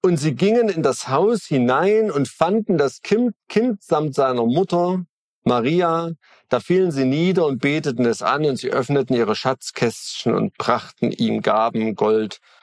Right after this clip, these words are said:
Weihrauch und Myrrhe." Aus Ankommen wird Finden.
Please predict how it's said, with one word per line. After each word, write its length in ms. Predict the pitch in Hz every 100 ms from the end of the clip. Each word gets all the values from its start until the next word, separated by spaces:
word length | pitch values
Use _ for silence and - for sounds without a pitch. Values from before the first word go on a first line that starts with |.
| _ -
Weihrauch 920 | 98 107 113 107 101 104 104 - _ _ _ _ _ _
und 560 | - 95 101 101 - - _
Myrrhe." 600 | 107 107 120 117 101 87 - _ _ _ _ _ _ _ _ _ - _ _ _ _ _ _ _ _ _ _ _ -
Aus 260 | 143 135 -
Ankommen 960 | 156 190 202 - 151 143 151 170 175 - _ _ _ _
wird 680 | - 110 131 131 - - - _
Finden. 880 | - - 156 139 - 113 - 104